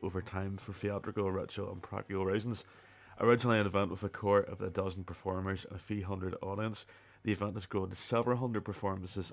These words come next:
and over ten thousand audience in attendance. Key characters within the performance are maintained through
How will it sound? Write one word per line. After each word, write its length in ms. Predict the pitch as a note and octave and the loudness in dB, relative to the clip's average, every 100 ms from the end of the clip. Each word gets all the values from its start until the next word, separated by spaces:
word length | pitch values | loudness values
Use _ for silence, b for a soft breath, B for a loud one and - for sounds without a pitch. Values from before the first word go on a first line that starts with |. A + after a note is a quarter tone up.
| - | -8
and 80 | |
over 140 | F#2 F2+ | -6 -6
ten 340 | - G2 G2 | -6 -6 -6
thousand 540 | F#2+ F#2 F2 F2+ F2+ - | -4 -4 -4 -6 -10 -8
audience 340 | - F2+ F2 - | -8 -6 -8 -12
in 80 | G2 | -16
attendance. 540 | E2+ F#2+ G#2+ G2+ - B B B B | -14 -10 -8 -8 -12 B B B B
Key 220 | - A2+ | -2 -2
characters 500 | G#2+ G#2+ G#2 G2 F#2 | 0 2 0 2 -2
within 300 | F#2 G2+ F#2 | -2 -4 -2
the 80 | F#2+ - - | -4 -8 -14
performance 500 | F2+ G2 F2+ F2 - | -6 -2 -2 -4 -6
are 80 | F2+ | -6
maintained 540 | F2 - F2+ F#2+ G2 B B B | -6 -10 -8 -6 -8 B B B
through 300 | - F2+ | -4 -4